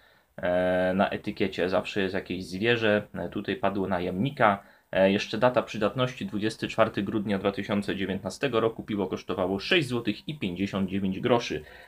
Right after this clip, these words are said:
Oczywiście, tak jak już, e, nadmieniłem, kupione w Lidlu. No to mamy też ładny,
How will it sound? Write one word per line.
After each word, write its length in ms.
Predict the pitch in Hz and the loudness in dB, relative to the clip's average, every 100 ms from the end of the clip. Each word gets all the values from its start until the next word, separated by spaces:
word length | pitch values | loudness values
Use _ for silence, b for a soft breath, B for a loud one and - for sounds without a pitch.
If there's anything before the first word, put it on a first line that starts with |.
| B B | B B
Oczywiście, 760 | - - - 101 - - 98 98 - | -10 -8 -8 -8 -4 0 -2 -2 -6
tak 180 | 90 | -4
jak 200 | 90 - | -4 -2
już, 340 | 95 98 - - | -2 -4 -4 -2
e, 240 | - 87 | -2 0
nadmieniłem, 680 | 92 - 95 92 101 98 95 | 0 0 0 2 4 4 2
kupione 420 | - - 90 113 | -2 -2 -2 0
w 40 | 117 | 0
Lidlu. 480 | 156 117 95 90 - | 0 0 0 0 0
No 200 | 120 156 | 2 2
to 320 | - 117 151 - B B B B B B _ _ - | 4 4 4 -4 B B B B B B _ _ 4
mamy 380 | 113 120 110 | 6 6 4
też 280 | 101 113 - | 2 0 4
ładny, 600 | 113 101 104 101 101 98 | 2 4 2 4 4 4